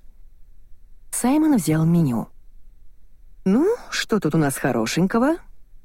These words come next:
«Нам с Брэндоном нравится свинина мушу,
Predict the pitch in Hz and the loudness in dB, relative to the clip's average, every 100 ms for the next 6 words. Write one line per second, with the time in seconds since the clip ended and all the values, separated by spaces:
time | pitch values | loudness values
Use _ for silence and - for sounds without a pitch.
0 | - - - - - - - - 180 175 | -20 -20 -20 -18 -20 -20 -12 0 2 4
1 | 160 156 170 233 269 180 156 160 170 160 | 4 2 2 4 4 4 4 4 4 2
2 | 190 165 170 175 208 202 202 226 - - | 0 0 2 4 4 4 4 4 2 0
3 | 127 | 0